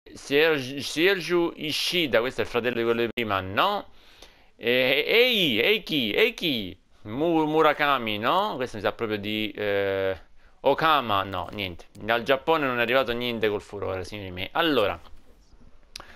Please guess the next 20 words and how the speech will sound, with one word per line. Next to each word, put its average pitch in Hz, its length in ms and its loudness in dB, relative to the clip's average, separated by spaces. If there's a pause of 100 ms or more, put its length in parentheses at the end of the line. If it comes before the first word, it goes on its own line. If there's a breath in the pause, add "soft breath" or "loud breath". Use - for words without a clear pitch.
(180 loud breath)
andiamo 147 440 2
a 127 60 2
vedere 123 300 2
un 120 60 2
attimino 123 420 -2
il 113 60 -2
discorso 113 500 -6
degli 107 280 2
osservatori. 95 840 -2
Se 104 120 -12
non 104 120 -10
sbaglio 107 440 -2
dovremmo 104 360 -2
averne 104 320 -2
uno 107 280 -6
che 98 100 -4
è 98 100 -6
tornato 98 420 -4
a 98 60 -4
casa. 101 460 -6